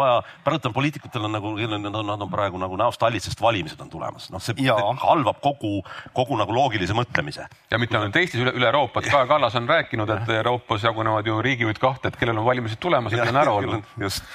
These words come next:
Speaker 2: No selle kohta jah, üks, äh, Eesti poliitik ütleb ilusasti, et, äh, praeguses, äh, olukorras sellel sügisel kõik,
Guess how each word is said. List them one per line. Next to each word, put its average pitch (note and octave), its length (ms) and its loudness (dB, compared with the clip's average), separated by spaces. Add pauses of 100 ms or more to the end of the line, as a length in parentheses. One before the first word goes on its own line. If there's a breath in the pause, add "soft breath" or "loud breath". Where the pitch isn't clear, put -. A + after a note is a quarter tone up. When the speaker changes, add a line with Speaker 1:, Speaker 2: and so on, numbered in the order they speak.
(200 loud breath)
Speaker 2:
No D3+ 100 2
selle F3+ 220 2
kohta C#3 320 2
jah, E3 80 2
üks, - 260 -4
äh, C3 300 0
Eesti C#3 200 -4
poliitik C#3+ 360 -4
ütleb B2+ 240 -4
ilusasti, G#2+ 400 -6
et, G2+ 260 -6
äh, G#2 540 -2 (220)
praeguses, B2+ 840 0
äh, A2+ 180 2
olukorras A#2+ 480 -2
sellel C#3 240 -2
sügisel A2 640 -4 (100)
kõik, D#3+ 240 -4